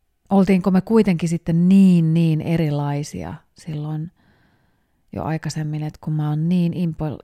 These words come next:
impulsiivinen, mä olen niin, moni on sanonut mulle, mies,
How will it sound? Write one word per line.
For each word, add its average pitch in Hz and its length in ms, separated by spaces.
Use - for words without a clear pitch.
impulsiivinen, 156 720
mä 170 160
olen 170 240
niin, 180 340
moni 190 220
on 185 80
sanonut 170 360
mulle, 151 400
mies, 151 560